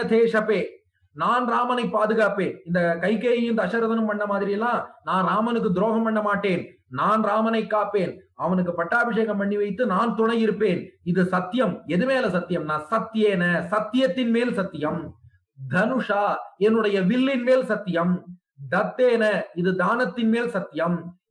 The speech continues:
இஷ்டேன, நமக்கு இஷ்டமான அத்தனை விஷயங்கள் மேலும் சத்தியம்,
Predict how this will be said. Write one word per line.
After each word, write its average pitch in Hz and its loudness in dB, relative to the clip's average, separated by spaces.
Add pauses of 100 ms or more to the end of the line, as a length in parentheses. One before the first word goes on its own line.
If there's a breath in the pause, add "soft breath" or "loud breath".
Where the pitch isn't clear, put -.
இஷ்டேன, 247 2 (400)
நமக்கு 190 0
இஷ்டமான 247 2
அத்தனை 233 2
விஷயங்கள் 262 0
மேலும் 226 0
சத்தியம், 190 0